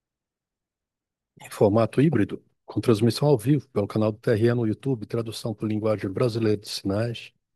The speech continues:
invocando as bênçãos de Deus. Quero saudar aqui Sua Excelência, o desembargador Sérgio Fernandes Martins, nosso vice-presidente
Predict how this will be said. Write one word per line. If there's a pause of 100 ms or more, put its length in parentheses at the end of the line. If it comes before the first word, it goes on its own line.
(200)
invocando
as
bênçãos
de
Deus. (160)
Quero
saudar
aqui
Sua
Excelência,
o
desembargador
Sérgio
Fernandes
Martins,
nosso
vice-presidente